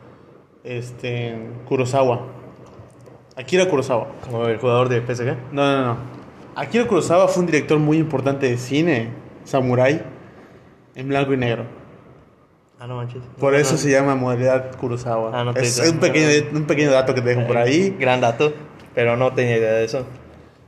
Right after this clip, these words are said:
Speaker 1: Así
Speaker 2: Pero
Speaker 1: que
Speaker 2: te estoy diciendo, de todos los juegos que están nominados ahorita al juego del año, pues solo he jugado Hades. Bueno, y Animal Crossing.
Speaker 1: A Hades, ok. ¿Y ¿Cuál es tu,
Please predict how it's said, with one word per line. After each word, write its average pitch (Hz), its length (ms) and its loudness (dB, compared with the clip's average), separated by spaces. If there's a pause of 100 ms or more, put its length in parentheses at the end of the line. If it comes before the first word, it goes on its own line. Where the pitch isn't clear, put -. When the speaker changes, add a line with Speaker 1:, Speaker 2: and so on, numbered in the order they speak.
(140)
Speaker 1:
Así 120 100 -20
Speaker 2:
Pero 127 140 0
Speaker 1:
que 131 60 0
Speaker 2:
te - 20 0
estoy 160 160 4
diciendo, 180 220 2
de 151 80 4
todos 247 160 4
los 175 120 2
juegos 175 160 2
que - 60 -10
están 147 180 -2
nominados 131 320 -4
ahorita 120 280 -6
al 113 40 -6
juego 123 120 -2
del 117 100 0
año, 196 260 -2 (580)
pues - 100 -6
solo 156 160 4
he - 20 4
jugado 127 280 4
Hades. 110 360 0
Bueno, 139 180 2
y 135 80 2
Animal 139 260 2
Crossing. 117 240 -6 (460)
Speaker 1:
A 123 40 -6
Hades, 123 440 -2
ok. 123 120 -6 (280)
¿Y 131 140 -6 (360)
¿Cuál 165 160 4
es 160 160 2
tu, 123 400 2